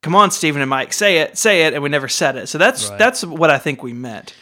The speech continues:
Speaker 2: Yeah, I,
Speaker 1: Um,
Speaker 2: like, b-, embedding it in T Vs is better for Google, because it means that they have more chance of getting into people's homes, something that you can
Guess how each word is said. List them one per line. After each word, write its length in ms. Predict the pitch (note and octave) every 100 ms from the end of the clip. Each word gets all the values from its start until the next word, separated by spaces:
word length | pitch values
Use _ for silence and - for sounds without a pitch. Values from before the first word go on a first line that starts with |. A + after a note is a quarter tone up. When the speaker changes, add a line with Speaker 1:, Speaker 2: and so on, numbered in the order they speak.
| _
Speaker 2:
Yeah, 240 | - F3 B2+
I, 100 | E3
Speaker 1:
Um, 60 | D#3
Speaker 2:
like, 280 | C#3+ -
b-, 340 | - - _ -
embedding 360 | D3 C#3+ D#3+ F3
it 80 |
in 100 | A#2
T 160 | C3 C#3
Vs 340 | C3+ D3 A2+
is 120 | A2+ A2
better 280 | A#2+ -
for 140 | A#2 G#2
Google, 500 | A#2 B2 A2 - - _ _ _ _ _ -
because 300 | A#2+ B2 A#2
it 100 | A2+
means 260 | A#2 G#2+
that 120 | G#2+ A#2+
they 100 | A2+
have 180 | G#2+
more 200 | B2 A2+
chance 360 | A2 B2+ A2 -
of 60 | A2
getting 220 | A#2 A2
into 180 | G#2 -
people's 300 | A2+ D3 -
homes, 500 | A#2+ G2+ D2+ - - _ _ _
something 400 | - C#3+ - D3
that 160 | B2+ A#2
you 120 | B2+
can 360 | A#2+ B2 A#2